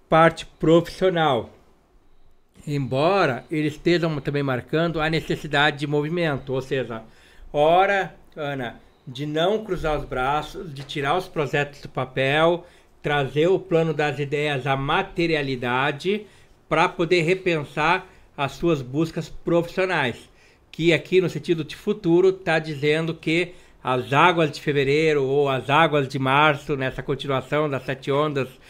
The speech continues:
do ano, vão ser propícias pra novos movimentos profissionais, pra novas buscativas profissionais.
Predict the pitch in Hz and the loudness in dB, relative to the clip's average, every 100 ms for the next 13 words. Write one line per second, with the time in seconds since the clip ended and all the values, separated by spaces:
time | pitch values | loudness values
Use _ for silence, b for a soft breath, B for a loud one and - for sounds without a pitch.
0 | B B - 139 139 156 180 185 b b | B B -2 2 4 4 2 -2 b b
1 | b - 143 160 165 - 170 - 185 196 | b -4 2 2 2 -2 -2 2 4 4
2 | - 175 180 180 - 175 160 156 160 165 | 2 -2 -2 -4 -6 -2 -2 0 0 0
3 | 151 156 151 151 160 160 - 165 160 - | -2 -2 0 0 -4 -6 -6 -2 -2 -4
4 | 143 139 147 160 - 151 147 151 147 139 | -2 0 2 0 -2 -4 -2 -4 -6 -8
5 | - 147 - 156 160 151 180 170 127 | -10 -10 -6 -8 -6 -6 -4 -4 -4